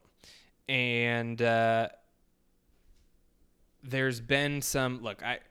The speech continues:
I don't honestly spend a lot of time on, like, dirt sheet stuff 'cause I just, frankly, don't really care very much, <laughs> but, uh, apparently Christian is supposed to, to be coming back, uh, in some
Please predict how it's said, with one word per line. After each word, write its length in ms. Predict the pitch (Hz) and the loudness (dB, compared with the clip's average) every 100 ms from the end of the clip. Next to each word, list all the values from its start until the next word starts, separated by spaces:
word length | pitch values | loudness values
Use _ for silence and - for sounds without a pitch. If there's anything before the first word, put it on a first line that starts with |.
| - - - - - | -20 -20 -20 -20 -12
I 60 | 156 | -6
don't 140 | 208 | -6
honestly 320 | 120 117 107 120 | -4 -4 -4 -6
spend 280 | - 120 | -6 -4
a 40 | 123 | 0
lot 160 | 131 | 0
of 100 | 127 | 0
time 280 | - 131 123 | -2 -8 -8
on, 100 | 117 | -8
like, 180 | 113 107 | -10 -10
dirt 200 | 110 113 | -10 -8
sheet 260 | - 120 - - | -8 -10 -12 -14
stuff 420 | - - 117 117 | -10 -2 -2 -2
'cause 160 | - 113 | -6 -6
I 80 | 107 | -6
just, 260 | 107 - - - | -6 -8 -12 -20
frankly, 400 | - - 113 117 | -14 -8 -8 -6
don't 220 | 110 107 85 | -6 -6 -6
really 180 | 107 | -8
care 240 | 101 113 110 | -8 -6 -2
very 160 | 117 | -2
much, 320 | 117 117 113 - | 0 -2 -4 -6
<laughs> 0 | |
but, 280 | 131 139 - - - - - | -4 -4 -6 -20 -20 -20 -4
uh, 300 | 123 120 113 - _ _ _ _ _ _ _ _ _ - | 0 0 -2 -6 _ _ _ _ _ _ _ _ _ -16
apparently 400 | - 135 147 135 | -6 -4 -2 -4
Christian 800 | - - 131 - - 131 131 135 - | -4 -2 -2 -2 -2 -2 -2 -6 -8
is 140 | 123 | -8
supposed 340 | - 127 - - | -6 -6 -6 -4
to, 340 | 127 123 - | -2 -2 -6
to 120 | 127 127 | -10 -6
be 140 | 127 | -6
coming 340 | 123 131 123 | -4 -4 -2
back, 500 | 120 117 120 - - - - - _ - | 0 2 2 0 -10 -14 -20 -20 _ -12
uh, 100 | 120 | -12
in 140 | - 117 | -10 -10
some 500 | - 123 120 120 | -6 -6 -6 -8